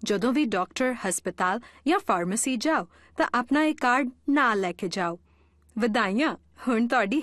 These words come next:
ਹੈਲਥ ਇੰਸ਼ੋਰੈਂਸ ਹੋ ਗਈ। ਐਮ ਐਸ ਪੀ ਇਲਾਜ ਦੀਆਂ ਜ਼ਿਆਦਾਤਰ ਲੋੜਾਂ ਨੂੰ ਕਵਰ ਕਰਦੀ ਹੈ।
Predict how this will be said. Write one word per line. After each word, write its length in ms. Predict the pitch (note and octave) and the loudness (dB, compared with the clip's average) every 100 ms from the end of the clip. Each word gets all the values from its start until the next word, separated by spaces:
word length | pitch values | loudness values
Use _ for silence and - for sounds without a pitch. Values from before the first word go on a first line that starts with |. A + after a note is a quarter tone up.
| G3 | -2
ਹੈਲਥ 220 | E3+ A3+ | -4 -2
ਇੰਸ਼ੋਰੈਂਸ 600 | A#3 E4 F4+ A#3 D4 - _ E4+ | -2 0 0 0 -2 -6 _ 0
ਹੋ 140 | C#4 | 2
ਗਈ। 260 | G3+ F3 E3+ _ _ _ _ _ _ _ _ - | 2 -2 -4 _ _ _ _ _ _ _ _ -2
ਐਮ 200 | A#3+ B3 | 2 4
ਐਸ 200 | E4+ - | 2 0
ਪੀ 200 | E4+ E4+ | 2 2
ਇਲਾਜ 400 | A#3+ F#3+ G#3 G#3 | 2 2 0 0
ਦੀਆਂ 260 | B3 D4 D#4 | 0 2 2
ਜ਼ਿਆਦਾਤਰ 640 | F#3+ F#3 F3+ B3+ D#4+ D4+ | 0 -2 -2 -2 0 0
ਲੋੜਾਂ 360 | A#3+ A3+ D#4 | 2 0 2
ਨੂੰ 160 | C#4 B3 - - | 0 -2 -6 0
ਕਵਰ 260 | D4+ A3 | 0 0
ਕਰਦੀ 480 | - G3 F3+ F3+ F3+ | -2 -2 -2 -4 -6
ਹੈ। 100 | F3 | -8